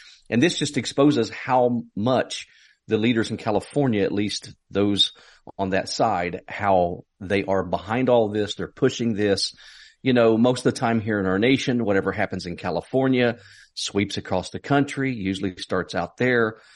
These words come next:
And they know this. And so this is what they're doing. And I tell you, I think two thousand twenty-four, I think, is gonna be a wild year to watch and to really, I, and Mike, more than anything, uh, in my preaching lately, I have just been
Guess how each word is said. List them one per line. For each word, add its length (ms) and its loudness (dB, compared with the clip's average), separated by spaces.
And 360 -2
they 200 2
know 200 2
this. 480 -4
And 160 -4
so 220 0
this 160 -2
is 100 -2
what 200 -2
they're 100 -2
doing. 560 -2
And 260 -4
I 120 0
tell 200 0
you, 120 2
I 100 0
think 340 -6
two 160 4
thousand 380 2
twenty-four, 880 -2
I 140 -4
think, 260 -6
is 120 -8
gonna 200 -4
be 200 -2
a 60 -4
wild 540 2
year 140 -2
to 100 -4
watch 600 -4
and 380 -2
to 220 -4
really, 500 0
I, 120 -10
and 120 -2
Mike, 280 0
more 260 0
than 200 0
anything, 500 -4
uh, 240 -2
in 100 -2
my 140 0
preaching 460 -4
lately, 380 -2
I 140 -2
have 120 -6
just 260 -8
been 280 -4